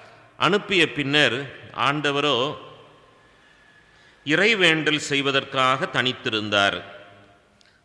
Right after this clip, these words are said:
தனி ஜெபம் என்பதை நாம் பார்க்கின்றோம். அதை ஆண்டவர் இயேசுவினுடைய வாழ்விலும் நாம் பார்க்கின்றோம்.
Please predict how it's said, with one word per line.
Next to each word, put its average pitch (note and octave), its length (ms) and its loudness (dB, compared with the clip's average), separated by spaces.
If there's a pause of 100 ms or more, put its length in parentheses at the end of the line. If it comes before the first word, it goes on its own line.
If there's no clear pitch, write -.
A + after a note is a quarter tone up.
(140)
தனி E3 280 2
ஜெபம் B2+ 380 2
என்பதை A#2 560 2
நாம் A2+ 380 -2
பார்க்கின்றோம். G2 800 -2 (760)
அதை D3+ 400 2
ஆண்டவர் C#3+ 380 2
இயேசுவினுடைய D#3+ 680 2
வாழ்விலும் C3+ 600 2
நாம் A2 280 0
பார்க்கின்றோம். F#2+ 760 -4